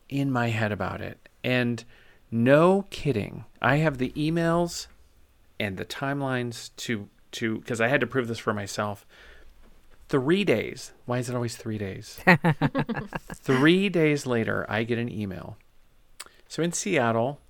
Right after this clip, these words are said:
Speaker 1: we had a serial killer by the name of Gary Ridgway,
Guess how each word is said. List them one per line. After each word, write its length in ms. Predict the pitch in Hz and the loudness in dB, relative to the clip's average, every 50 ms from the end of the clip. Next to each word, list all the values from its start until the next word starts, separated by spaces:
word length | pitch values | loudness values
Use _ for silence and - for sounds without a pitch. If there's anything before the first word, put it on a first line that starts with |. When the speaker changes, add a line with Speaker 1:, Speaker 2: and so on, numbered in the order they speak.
| - _ - | -20 _ -6
Speaker 1:
we 140 | 127 127 127 | -6 -4 -4
had 280 | 127 131 123 117 113 | -2 -2 0 0 0
a 160 | 110 107 107 | 0 0 0
serial 460 | 104 - - - 123 123 123 123 127 123 | -2 -4 -4 -2 -2 0 0 0 -2 -4
killer 640 | 123 - - 113 104 104 101 98 101 113 143 - - - - - _ _ - _ _ - - _ | -6 -8 -6 -4 -4 -4 -4 -6 -6 -8 -10 -12 -16 -20 -20 -20 _ _ -20 _ _ -20 -12 _
by 120 | - 104 | -4 -2
the 100 | 101 107 | 0 0
name 160 | 110 113 110 107 | 0 0 0 0
of 140 | 107 104 | -2 -4
Gary 320 | - - 110 110 113 120 113 | -4 -4 -4 -2 -2 -2 -2
Ridgway, 640 | 107 107 104 101 - 107 104 95 - 78 95 107 | -4 -4 -6 -8 -10 -10 -10 -10 -10 -10 -10 -12